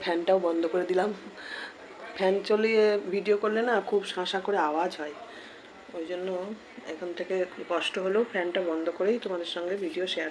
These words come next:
করতে হবে। তো চলো, সামনে ক্যামেরায় আসি। আজকে সকাল থেকে আর ভিডিও স্টার্ট করিনি, শরীর মন কোনোটাই ভালো নেই। তোমরা বললে বলবো, ওই তো আবার শুরু হয়ে গেছে। তো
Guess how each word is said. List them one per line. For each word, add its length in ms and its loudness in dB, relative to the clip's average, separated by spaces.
করতে 280 -6
হবে। 180 -6
তো 60 -6
চলো, 280 0
সামনে 340 -4
ক্যামেরায় 440 -2
আসি। 260 -4
আজকে 340 2
সকাল 400 -4
থেকে 240 0
আর 80 4
ভিডিও 460 0
স্টার্ট 420 -4
করিনি, 420 -2
শরীর 300 0
মন 340 0
কোনোটাই 380 2
ভালো 160 -2
নেই। 200 -2
তোমরা 300 -6
বললে 300 0
বলবো, 240 0
ওই 180 0
তো 60 -2
আবার 200 -2
শুরু 260 -4
হয়ে 200 2
গেছে। 320 -6
তো 360 -6